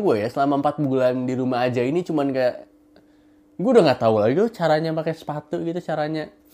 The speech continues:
pakai parfum, gue udah nggak pernah gitu. <laughs> Kayak, kayaknya sih ya, kayaknya.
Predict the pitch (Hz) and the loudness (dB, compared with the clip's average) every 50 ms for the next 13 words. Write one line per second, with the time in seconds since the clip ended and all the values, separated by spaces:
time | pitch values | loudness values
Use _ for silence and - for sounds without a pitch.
0 | - - - _ _ _ _ - - 160 156 151 139 143 147 - 156 156 175 180 | -20 -20 -20 _ _ _ _ -4 -2 0 4 6 6 6 4 4 2 0 2 4
1 | 185 214 233 214 185 160 - 156 151 156 165 170 190 202 202 202 202 - 196 - | 4 2 2 2 0 -2 -2 -2 -2 0 0 -2 -2 -2 -4 -6 -8 -10 -14 -18
2 | - _ - - _ _ _ _ _ _ _ _ _ _ _ _ _ _ _ - | -20 _ -20 -20 _ _ _ _ _ _ _ _ _ _ _ _ _ _ _ -20
3 | - - - - _ _ _ _ _ _ _ _ _ _ _ - - - - 180 | -20 -20 -20 -20 _ _ _ _ _ _ _ _ _ _ _ -20 -20 0 2 2
4 | 175 151 - - 220 - - - - - - - - _ _ _ _ _ _ _ | 2 2 0 -2 -4 -4 -6 -12 -20 -20 -20 -20 -20 _ _ _ _ _ _ _
5 | _ _ _ _ _ _ _ _ _ _ _ _ _ - - - - - 185 180 | _ _ _ _ _ _ _ _ _ _ _ _ _ -20 -18 -16 -10 -2 0 2
6 | 185 196 220 285 285 285 247 - 156 123 113 113 135 165 160 143 139 139 170 208 | 4 4 2 2 -2 -4 -2 -2 -2 0 0 0 0 0 0 0 2 0 0 -2
7 | 170 135 120 131 156 | -4 -6 -6 -6 -8